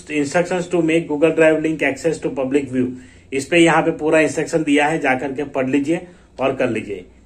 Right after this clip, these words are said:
Your entry shall be disqualified if we are unable to access the link।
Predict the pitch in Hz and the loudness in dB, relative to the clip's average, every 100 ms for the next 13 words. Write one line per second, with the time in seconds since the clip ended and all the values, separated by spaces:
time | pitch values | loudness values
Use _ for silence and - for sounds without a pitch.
0 | - 127 151 170 175 160 175 175 180 160 | -20 -4 6 8 8 4 2 2 2 4
1 | 170 170 170 175 - 165 160 165 165 160 | 4 4 4 2 2 2 4 2 2 0
2 | 156 156 156 143 147 151 147 143 135 147 | 0 2 2 2 0 0 -2 -2 -2 -4
3 | 123 135 135 110 | -2 0 0 -2